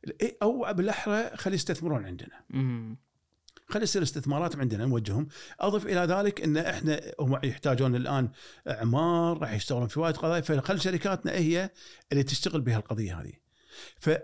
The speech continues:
Speaker 1: وليش أقول كان هاي الثينك تانكس يعني أماكن فعليًا مهمة في اتخاذ القرار، تأثر كثير في اتخاذ القرار.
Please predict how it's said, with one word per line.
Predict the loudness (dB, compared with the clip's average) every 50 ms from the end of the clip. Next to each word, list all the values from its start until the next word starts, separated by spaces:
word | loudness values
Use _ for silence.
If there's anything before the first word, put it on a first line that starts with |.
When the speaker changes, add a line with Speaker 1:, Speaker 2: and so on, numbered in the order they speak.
| -4 _ -4
Speaker 1:
وليش | -2 0 2 2 2 2
أقول | 0 -2 0
كان | 2 2
هاي | 4 4 4 2
الثينك | 2 2 -2 -4 -2 0
تانكس | 0 0 0 0 0
يعني | -2 -2 -2
أماكن | 0 2 2 2 2 2 0 0
فعليًا | 0 -2 -2 -2 0 2 2 2 2 0 -2 -8 -20 -20 -20 -20 -20 _ -2
مهمة | 2 2 4 6 6 4 4 4 4 2
في | 2 2 0 0
اتخاذ | 0 0 -2 -4 -2 -2 -2 -2 -2
القرار، | -4 -6 -6 -8 -6 -6 -8 -10 -12 -14 -16 -14 -8
تأثر | -6 -6 -6 -4 -4 -6 -8
كثير | -6 -6 -4 -4 -2
في | -2 -4
اتخاذ | -6 -8 -8 -8 -8 -10
القرار. | -10 -12 -14 -16 -18 -18 -20